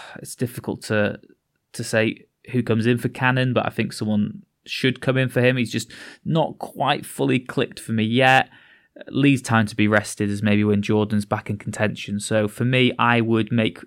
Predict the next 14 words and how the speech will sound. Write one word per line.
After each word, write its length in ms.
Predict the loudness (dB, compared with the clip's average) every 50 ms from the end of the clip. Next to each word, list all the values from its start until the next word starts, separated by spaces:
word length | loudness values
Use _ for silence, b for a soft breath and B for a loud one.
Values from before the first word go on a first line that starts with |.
| -20 _
three 400 | -20 -20 -10 -2 2 2 2 2
changes. 680 | 0 0 2 2 2 2 0 0 -2 -2 -2 -6 -12 -18 _ _ -2
I 180 | 0 2 2
would 240 | 2 2 0 0 0
get 260 | 0 0 0 0 -6 _ _ _
Cannon 500 | -12 -4 -2 0 0 2 0 0 -4 -6 _ _ _ _ _ _ _ _ _
out, 340 | 2 4 4 4 2 0 -2 -2
Lennon 380 | 2 2 4 4 4 2 0 0 2
out. 460 | 2 2 4 2 0 -4 _ -12 -14 b b b b b b b b
I'd 180 | -18 -14 -4 0
maybe 280 | 2 2 4 4 4 2
rest 260 | 2 2 0 -2 -6
Palmer, 440 | -2 0 0 0 0 0 -4 -4 -8 _ _ _ -6
um, 340 | -2 0 0 0 0 -2 -6